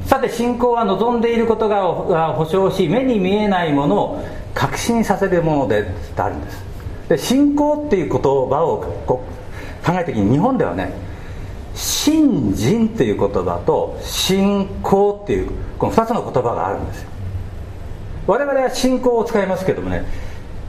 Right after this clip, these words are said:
多くの日本人は「信心」っていう言葉を使う。で、この言葉にはですね、強調点があって、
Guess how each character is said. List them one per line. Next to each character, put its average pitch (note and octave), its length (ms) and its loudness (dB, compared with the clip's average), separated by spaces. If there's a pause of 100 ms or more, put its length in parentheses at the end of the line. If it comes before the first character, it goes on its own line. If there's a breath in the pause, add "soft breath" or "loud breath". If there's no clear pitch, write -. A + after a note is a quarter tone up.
(240)
多 C4 160 2
く B3 80 0
の F3 60 0
日 E3+ 60 2
本 E3 100 2
人 C#3+ 100 2
は G#2+ 60 -2
「信 C4 380 2
心」 G3+ 240 2
っ - 20 -6
て - 100 0
い G#2+ 40 2
う G2+ 100 0
言 - 20 -2
葉 F2+ 120 0
を - 40 -4
使 - 180 -8
う。 - 40 -8 (2250)
で、 F#3+ 180 2 (300 loud breath)
こ - 120 4
の C#4 120 0
言 C#4+ 220 0
葉 C#4 100 0
に A3+ 80 -4
は C3+ 100 0
で G#2 120 -2
す - 20 0
ね、 G#2 160 0
強 C#4+ 220 2
調 D4+ 180 0
点 C3 240 0
が G#2 140 0
あ - 20 -8
っ - 40 -8
て、 - 240 -4